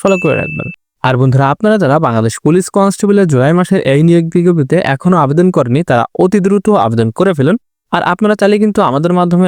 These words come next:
আবেদন করতে পারবেন। আমাদের মাধ্যমে আবেদন করতে চাইলে ভিডিওটিতে দেয়া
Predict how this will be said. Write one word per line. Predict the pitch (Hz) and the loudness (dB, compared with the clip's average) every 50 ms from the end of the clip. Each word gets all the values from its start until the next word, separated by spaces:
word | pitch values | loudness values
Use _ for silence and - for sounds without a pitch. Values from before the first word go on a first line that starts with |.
| 156 123 | 2 0
আবেদন | 113 117 120 113 110 - | 0 0 0 -2 -2 -2
করতে | - 131 - 170 131 | -2 -2 0 0 0
পারবেন। | 120 117 131 185 233 - _ _ _ _ _ - | 2 2 0 0 -2 -4 _ _ _ _ _ -4
আমাদের | 151 170 190 202 196 208 214 208 | -2 0 0 0 2 2 2 2
মাধ্যমে | 196 190 202 208 202 143 104 | 2 2 2 2 2 0 0
আবেদন | 117 120 117 113 113 - | 0 0 0 0 0 0
করতে | 156 165 175 196 170 | -2 0 0 0 0
চাইলে | - 113 123 165 262 - _ _ _ _ 120 113 127 | 0 0 0 0 -2 -4 _ _ _ _ -2 0 2
ভিডিওটিতে | 139 170 175 214 226 214 226 220 196 | 2 2 2 2 0 0 0 0 2
দেয়া | 196 151 151 | 2 2 0